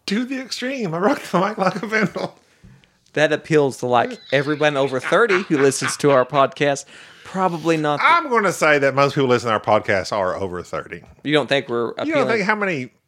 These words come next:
Speaker 1: I don't think there's that many teenagers into board gaming.
Speaker 2: You don't think the kids are listening?
Speaker 1: No.
Speaker 2: You don't think they're, uh,
Speaker 1: Think about B G G Spring. How many eighteen to twenty-five year olds did you
Speaker 2: There
Speaker 1: see?
Speaker 2: was not many.
Speaker 1: Okay, there you
Speaker 2: There
Speaker 1: go.
Speaker 2: were not many kids. But anyways,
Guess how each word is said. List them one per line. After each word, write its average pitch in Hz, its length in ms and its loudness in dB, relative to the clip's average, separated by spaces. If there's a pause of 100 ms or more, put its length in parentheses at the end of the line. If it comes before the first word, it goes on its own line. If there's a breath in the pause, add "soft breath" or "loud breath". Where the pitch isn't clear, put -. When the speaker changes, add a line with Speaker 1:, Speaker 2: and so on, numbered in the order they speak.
(100)
Speaker 1:
I 214 80 -2
don't 208 140 -2
think 165 120 -2
there's 139 120 -2
that 127 120 2
many 117 160 -4
teenagers 104 580 -2
into 98 220 -4
board 92 320 -6
gaming. 90 240 -8
Speaker 2:
You 120 80 -4
don't 127 140 2
think 131 160 2
the 120 60 -6
kids 139 280 0
are 127 40 -4
listening? 127 440 -4 (140)
Speaker 1:
No. 143 400 0 (100)
Speaker 2:
You 117 100 -8
don't 120 140 -2
think 120 200 -2
they're, 117 260 2
uh, 117 140 2
Speaker 1:
Think 226 160 0
about 196 260 2
B 185 120 0
G 175 140 -6
G 170 160 0
Spring. 135 380 0
How 160 120 -2
many 165 320 0
eighteen 156 480 -2
to 127 80 -10
twenty-five 131 540 0
year 113 120 2
olds 104 200 2
did 98 180 -6
you 101 100 -4
Speaker 2:
There 120 140 0
Speaker 1:
see? 107 60 4
Speaker 2:
was 98 160 -2
not 107 280 -4
many. 101 160 -2
Speaker 1:
Okay, 98 320 -2
there - 180 -4
you 87 100 -4
Speaker 2:
There 123 100 0
Speaker 1:
go. 120 60 0
Speaker 2:
were 113 60 -2
not 110 180 0
many 107 200 -4
kids. - 460 -8 (200 soft breath)
But 180 120 4
anyways, 220 600 2